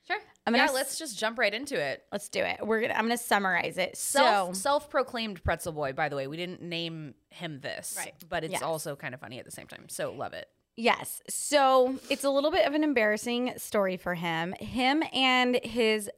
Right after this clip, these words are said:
Speaker 2: girlfriend wanted to take up an activity together.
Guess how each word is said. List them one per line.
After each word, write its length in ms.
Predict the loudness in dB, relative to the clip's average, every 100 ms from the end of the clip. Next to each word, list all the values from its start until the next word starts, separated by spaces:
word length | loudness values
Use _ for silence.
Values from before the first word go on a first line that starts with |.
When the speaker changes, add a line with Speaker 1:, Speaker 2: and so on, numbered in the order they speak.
| -6
Speaker 2:
girlfriend 840 | 2 4 4 2 4 6 4 2 -4
wanted 480 | 0 2 2 0 -2
to 500 | -2 0 2 0 0
take 180 | 0 0
up 80 | 0
an 80 | 0
activity 460 | 0 -2 -4 -4
together. 480 | -2 -2 -2 -4 -6